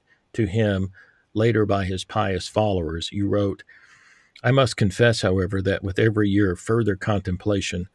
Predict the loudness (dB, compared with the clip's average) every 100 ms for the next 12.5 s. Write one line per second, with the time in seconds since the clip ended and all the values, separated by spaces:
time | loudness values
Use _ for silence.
0 | _ _ -8 -4 -2 0 2 4 2 2
1 | 0 0 2 2 2 -2 -2 -2 0 2
2 | 2 2 -2 -2 -4 -4 -4 -4 -4 2
3 | 4 4 2 0 0 0 0 -4 _ -20
4 | _ -6 0 2 4 2 -2 -4 -4 -2
5 | -2 -4 -4 -2 -2 -2 -2 0 -2 -4
6 | -2 0 -2 -2 -4 -2 -2 -2 -6 -8
7 | -18 _ -20 _ _ _ 0 2 2 0
8 | 4 4 4 2 2 2 0 0 2 0
9 | -2 -4 -4 0 0 0 -2 -6 -8 -4
10 | 0 0 -2 -6 -2 -2 0 0 2 -2
11 | -2 -2 -2 0 0 0 -4 -4 0 2
12 | 2 0 -2 -4